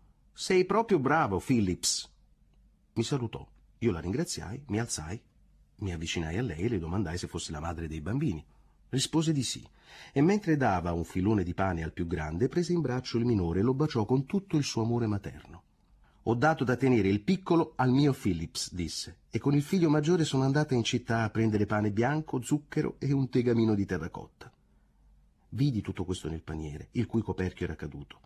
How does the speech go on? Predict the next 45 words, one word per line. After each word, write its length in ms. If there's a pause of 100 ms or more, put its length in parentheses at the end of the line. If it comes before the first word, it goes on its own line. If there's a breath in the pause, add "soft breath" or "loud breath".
(360 loud breath)
Per 160
cena 300
voglio 240
cucinare 420
una 220
zuppa 440
al 140
mio 260
Hans. 480 (340)
Tale 420
era 220
il 120
nome 240
del 140
figlio 300
minore. 400 (320 loud breath)
"Ieri 320
il 100
grande, 460
quel 140
monello, 500 (140 loud breath)
mi 100
ha 40
rotto 280
il 100
tegame 460
mentre 280
litigava 480
con 160
Phillips 480 (240 loud breath)
per 160
poter 280
raschiare 440
dalla 220
pentola 400
gli 80
avanzi 340
della 220
pappa." 400 (480)
Chiesi 320
notizie 380
del 120
maggiore 460 (220 loud breath)
e 100
lei 340